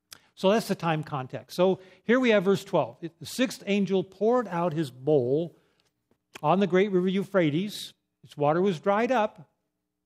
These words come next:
The way of the kings of the east might be prepared." So let's take a look at this matter of the waters of the Euphrates being dried up. Boy, I hit that and it just goes two times.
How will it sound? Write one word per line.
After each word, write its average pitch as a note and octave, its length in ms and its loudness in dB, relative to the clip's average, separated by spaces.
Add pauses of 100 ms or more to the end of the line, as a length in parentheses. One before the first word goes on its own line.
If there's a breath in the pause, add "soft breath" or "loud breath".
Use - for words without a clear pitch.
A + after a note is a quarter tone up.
The C3 120 -16
way D3+ 180 0
of F3 80 -2
the D#3+ 80 -6
kings E3+ 300 -6
of D#3 80 -6
the D#3+ 120 -8
east C#3+ 420 -6
might C#3 280 -8
be C#3 140 -8
prepared." C3 640 -8 (1500)
So E3 240 2
let's F3+ 200 0
take - 180 -4
a F3 40 0
look D#3+ 220 0
at B2 60 -10
this C3 180 -10
matter D3 240 -2
of A#2 80 -12
the B2 80 -10
waters E3 580 0
of C#3 160 -8
the C#3 80 -4
Euphrates D#3 520 -4
being D3 480 -6 (100)
dried C#3+ 380 0
up. - 360 -8
Boy, D3+ 140 -12
I C3+ 120 -4
hit E3+ 220 -10
that D#3+ 200 -6
and C3 260 -14
it B2+ 100 -20
just C#3 220 -20
goes C#3+ 240 -10 (340)
two E3+ 120 -12
times. C3 420 -14